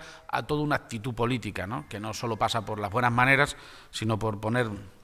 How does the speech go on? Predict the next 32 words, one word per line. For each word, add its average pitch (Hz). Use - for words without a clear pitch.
poner 120
en 117
realidad 110
elementos 113
prácticos 123
que 101
faciliten 110
la 107
llegada 104
de 92
empresas. 85
Yo, 123
Cospedal, 131
ahora 143
se 123
pasa 127
el 131
día 135
hablando 135
de 117
unidad, 127
pero 117
tengo 151
que 156
decir 131
que 139
es 151
la 131
única 165
política 135
en 113
España 101